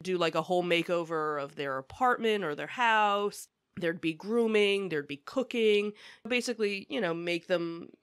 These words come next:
a better, better person. And about three years ago, um, Netflix actually rebooted the franchise, just calling it Queer Eye, again, with five, with the Fab Five, that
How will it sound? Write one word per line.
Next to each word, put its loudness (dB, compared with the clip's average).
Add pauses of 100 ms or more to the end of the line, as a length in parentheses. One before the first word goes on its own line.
(120)
a 0
better, 0 (160)
better -2
person. -8 (100)
And 2
about 4
three -4
years 0
ago, -2
um, -2
Netflix 2
actually -2 (420)
rebooted 2 (100)
the -4
franchise, -4 (280)
just -12
calling 2
it 0
Queer 2
Eye, 2 (400)
again, 0
with 0
five, 2
with -4
the -4
Fab 0
Five, 2 (360)
that 4